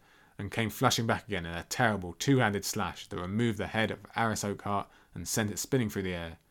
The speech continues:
It landed amongst the reeds, and the green blood swallowed the red with a soft splash. In fairness, Aris does pretty well to get that far. He does really go for it, but he's not exactly a challenge for that end goal of Ario. Though we really do get the impression, even if he was approaching on his best day,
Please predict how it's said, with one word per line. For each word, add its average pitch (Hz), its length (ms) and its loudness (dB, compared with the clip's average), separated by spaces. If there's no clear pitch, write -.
It - 80 -4
landed 123 340 6
amongst 117 300 0
the 131 80 -2
reeds, 101 480 -2
and 82 100 -10
the 87 40 -8
green 104 280 0
blood 87 200 -4
swallowed 101 360 0
the 101 100 0
red 85 280 -2
with 92 140 -8
a 87 60 -8
soft - 240 -4
splash. - 560 -10
In 208 60 -2
fairness, 202 460 4
Aris 180 220 6
does 120 160 0
pretty - 340 -4
well 113 160 4
to 101 80 -6
get 95 120 0
that 87 120 -2
far. 85 220 -4
He 101 80 -4
does 117 160 -2
really 101 260 0
go 98 220 0
for 92 100 -8
it, 85 120 -8
but 117 100 4
he's 110 80 4
not 123 200 6
exactly 104 420 2
a 92 40 -4
challenge 95 480 -4
for 101 120 -4
that 92 120 -2
end 95 160 -4
goal 87 220 0
of 85 120 -8
Ario. 82 420 -4
Though 117 120 4
we 113 80 8
really 131 220 12
do 113 140 4
get 107 120 2
the 107 40 -2
impression, 101 460 0
even 170 260 6
if 143 120 2
he 135 80 6
was 117 100 4
approaching 113 420 2
on 98 80 -4
his 92 100 -6
best - 300 2
day, 80 240 -4